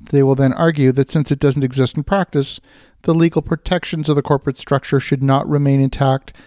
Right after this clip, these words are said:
since the rights and responsibilities of a corporation go hand in hand. You can't have one without the other. This was a powerful simulation,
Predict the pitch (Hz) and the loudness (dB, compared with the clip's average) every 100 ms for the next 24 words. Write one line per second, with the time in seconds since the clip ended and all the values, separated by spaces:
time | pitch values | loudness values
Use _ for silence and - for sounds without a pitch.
0 | _ - 151 143 - 135 131 139 151 143 | _ -6 -2 -2 0 2 2 2 -2 0
1 | 139 - 135 - 135 131 131 131 131 135 | 0 2 2 2 2 2 4 2 2 0
2 | - 131 135 113 113 131 131 127 113 107 | 0 0 4 2 2 0 0 2 0 0
3 | 107 147 147 95 - _ - 185 180 160 | 0 0 0 0 -4 _ -6 -2 0 -2
4 | - 147 135 117 120 117 107 113 123 117 | 0 0 2 2 2 2 2 2 2 2
5 | 101 - _ _ _ _ - - 202 196 | 0 -6 _ _ _ _ -6 0 0 2
6 | 190 190 175 175 - 170 165 170 151 120 | 0 0 -2 -4 -2 0 2 2 0 -2
7 | 110 | -4